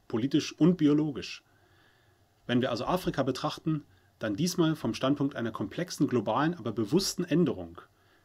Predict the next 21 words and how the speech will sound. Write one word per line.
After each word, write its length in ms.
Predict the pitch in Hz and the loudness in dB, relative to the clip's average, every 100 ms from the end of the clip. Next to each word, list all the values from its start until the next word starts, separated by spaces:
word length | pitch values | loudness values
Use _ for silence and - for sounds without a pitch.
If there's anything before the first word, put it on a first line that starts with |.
| _ | _
und 180 | - 98 | -10 2
nicht, 320 | 139 165 - - | 4 4 0 -2
um 220 | 139 120 | 0 0
Probleme 420 | - 113 127 156 | 0 4 8 8
zu 100 | 139 | 6
lösen, 400 | 123 123 117 123 - _ 117 | 4 4 4 0 -6 _ -8
die 60 | |
vielleicht 360 | - 120 190 - | -2 2 2 2
lokal 320 | 175 - 135 | 0 2 0
scheinen, 460 | - 127 110 90 90 _ _ - | 0 -2 -2 -6 -10 _ _ -8
es 140 | 147 | -6
aber 140 | 123 | -4
meist 280 | 113 110 - | -4 -4 -6
nicht 160 | 101 - | -12 -12
sind. 340 | 107 92 - _ _ _ _ _ _ _ _ _ _ _ _ _ _ _ _ _ _ _ - | -12 -12 -20 _ _ _ _ _ _ _ _ _ _ _ _ _ _ _ _ _ _ _ -4
Beginnen 400 | 131 139 233 220 | 4 10 10 10
wir 140 | 185 | 6
also 180 | 175 170 | 4 4
mit 160 | 160 143 | 4 2
folgendem 440 | 180 175 170 147 | 2 4 4 2
Problem. 440 | 135 120 104 85 | 2 0 0 -4